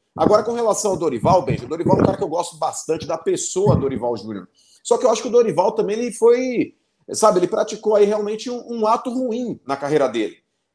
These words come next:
Quando ele dizia que ele não rompia contratos e que, é, isso era uma marca registrada e tudo mais. E, cara, ele largou o Ceará na mão, irmão. Ele largou o Ceará na mão e o Ceará caiu pra Série B do Campeonato Brasileiro também,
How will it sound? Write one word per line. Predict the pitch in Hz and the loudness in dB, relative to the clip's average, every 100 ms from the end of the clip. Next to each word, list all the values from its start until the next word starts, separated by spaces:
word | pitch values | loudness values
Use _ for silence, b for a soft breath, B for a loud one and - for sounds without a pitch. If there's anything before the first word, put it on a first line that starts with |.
| - | -4
Quando | 175 | 2
ele | 196 190 | 2 2
dizia | 175 131 196 | -4 0 0
que | 202 | 2
ele | 180 | 0
não | 180 180 | 0 -2
rompia | 175 139 175 | -4 -2 -2
contratos | - 151 113 123 143 185 175 151 147 127 | 0 -2 -4 0 2 2 2 0 -2 -8
e | 139 | -10
que, | - 160 147 110 - _ - | -8 -4 -2 -4 -8 _ -4
é, | 117 123 | 0 0
isso | 185 202 175 | 0 0 2
era | 175 | 2
uma | 170 139 | 0 0
marca | 160 - | -2 -2
registrada | 156 156 139 - - 117 160 170 156 143 | -4 -6 -6 -12 -8 2 4 4 2 0
e | |
tudo | 156 135 | -6 -6
mais. | 131 202 196 110 - - _ _ - | -2 -2 -2 -4 -8 -16 _ _ -14
E, | |
cara, | - 247 | -2 2
ele | 233 | 4
largou | 233 233 240 | 2 0 -2
o | |
Ceará | 247 269 262 | -2 -2 -2
na | 262 262 | -4 -4
mão, | 202 254 | -4 -2
irmão. | 233 135 101 _ _ _ - | -4 -6 -10 _ _ _ -6
Ele | 226 | 0
largou | 233 220 | 0 0
o | 247 | -2
Ceará | - 233 226 | -2 -2 -2
na | 208 | -2
mão | 233 | -4
e | |
o | |
Ceará | 247 277 240 240 | -2 -2 0 -2
caiu | 262 240 240 | 0 -2 0
pra | 254 | -6
Série | - 240 220 | -2 -4 0
B | 220 | 0
do | |
Campeonato | 226 226 214 | 0 -4 -6
Brasileiro | 196 208 190 226 247 | -4 -8 -4 -6 -4
também, | - 269 185 185 262 208 - | -2 -2 0 -2 -4 -8 -12